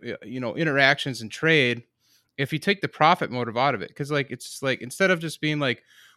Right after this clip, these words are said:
"Well, I'm shipping this em-, empty container back over to Southeast Asia without putting food in it just because I'll make more money." It's just like, well, then you're just gonna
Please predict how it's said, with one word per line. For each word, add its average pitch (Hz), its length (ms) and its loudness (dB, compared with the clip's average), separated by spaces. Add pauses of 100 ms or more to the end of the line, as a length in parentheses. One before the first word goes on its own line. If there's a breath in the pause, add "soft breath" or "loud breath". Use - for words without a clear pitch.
"Well, 147 120 6
I'm 190 100 6
shipping 185 300 -2
this 151 160 -4
em-, 160 120 -6 (140)
empty 139 240 -6
container 147 640 -2 (640)
back 147 300 4
over 143 300 2
to 120 500 -4 (180)
Southeast 147 440 0
Asia 123 520 2 (960)
without 135 320 2
putting 135 220 2
food 165 280 2
in 120 160 2
it 117 180 -2
just 139 140 -10
because 143 220 0
I'll 135 80 2
make 135 220 2
more 123 140 0
money." 123 340 2
It's - 180 -10
just 139 120 -10
like, 135 180 -4
well, 139 100 -2
then 160 180 0
you're 156 120 0
just 147 200 -6
gonna 143 160 0